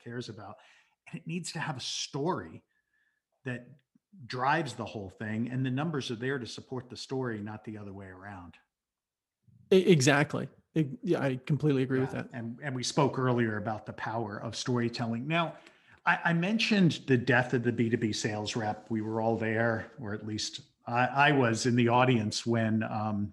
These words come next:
Speaker 1: that research was presented. Um, it was a B two B sales conference, and they spoke, uh,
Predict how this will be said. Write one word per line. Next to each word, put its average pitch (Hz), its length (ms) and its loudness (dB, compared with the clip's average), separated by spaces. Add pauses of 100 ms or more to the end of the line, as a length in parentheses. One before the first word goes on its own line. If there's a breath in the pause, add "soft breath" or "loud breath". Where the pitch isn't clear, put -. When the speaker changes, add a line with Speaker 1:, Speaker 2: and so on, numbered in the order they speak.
(120)
Speaker 1:
that 117 320 0
research 120 560 0
was 117 220 -2
presented. 135 640 -2 (520 loud breath)
Um, 131 500 6
it 143 60 0
was 131 180 0
a 131 60 6
B 139 180 2
two 143 100 4
B 143 180 4
sales 151 420 2
conference, 131 640 -4
and 123 180 0
they 117 120 0
spoke, 123 440 -4
uh, 123 140 -2